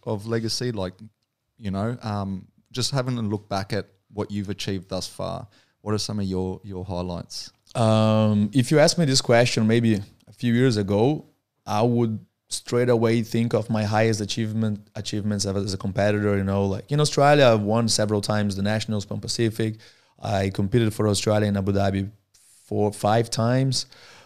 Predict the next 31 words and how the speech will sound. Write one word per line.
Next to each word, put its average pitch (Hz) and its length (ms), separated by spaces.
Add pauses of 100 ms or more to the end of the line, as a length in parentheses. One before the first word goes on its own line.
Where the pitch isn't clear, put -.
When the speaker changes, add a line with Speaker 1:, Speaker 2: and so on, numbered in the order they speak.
(160)
Speaker 2:
Um, 98 580
I've 98 160
competed 107 460
at 101 100
the 95 80
Worlds, 117 580
I've 110 300
competed 104 380
at 101 100
Pan 101 160
American 101 720
Championships, 110 720
you 107 80
know, 101 220
like, 104 280
European. 110 500
I've 113 140
competed, 139 460 (340)
uh, 107 160
Asian. 113 520
Uh, 101 180 (100)
I 127 80
was 107 240
second 117 320
place 110 180
in 110 60
the 101 80
open 107 260
weight 104 200
in 104 100
the, 101 320